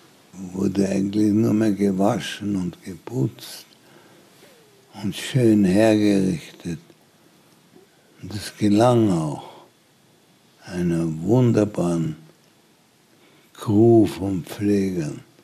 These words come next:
die jetzt mich übernommen haben.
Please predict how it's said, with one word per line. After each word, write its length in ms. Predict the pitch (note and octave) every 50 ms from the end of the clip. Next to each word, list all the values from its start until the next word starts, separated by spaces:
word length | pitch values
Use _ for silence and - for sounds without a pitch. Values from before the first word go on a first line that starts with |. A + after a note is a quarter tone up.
| _ _ _ _ _ _ _ _ _ _ _ _ _ _ _ _ _ _ _ _ _ _ _ _ _ _ _ _ _ _ _ _ _ _ - - - - - - - -
die 160 | A2+ G#2 G2+
jetzt 260 | F#2+ F2+ - - -
mich 340 | - A#2+ C3+ B2 - - - A#2+
übernommen 720 | G2+ F2+ D#2+ D#2 D#2 D#2+ E2 E2+ E2 D#2+ D#2 D2+ D2 D2 C#2
haben. 280 | C#2 C#2+ - B1+ A2+